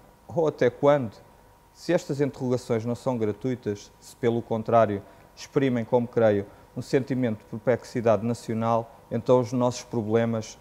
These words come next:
são muito mais sérios. Como explicar esta dormência, que também é inquietude,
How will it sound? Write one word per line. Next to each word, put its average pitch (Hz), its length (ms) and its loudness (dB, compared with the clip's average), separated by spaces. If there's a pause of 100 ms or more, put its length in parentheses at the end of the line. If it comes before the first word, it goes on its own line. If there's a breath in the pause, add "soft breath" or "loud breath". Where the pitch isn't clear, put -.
(140 soft breath)
são - 200 -4
muito 113 360 -2
mais 101 160 -4
sérios. 95 560 -10 (520)
Como 156 200 6
explicar 131 500 2
esta 123 260 0
dormência, 117 800 -2 (340)
que - 60 -20
também 117 360 2
é 131 120 6
inquietude, 107 640 -4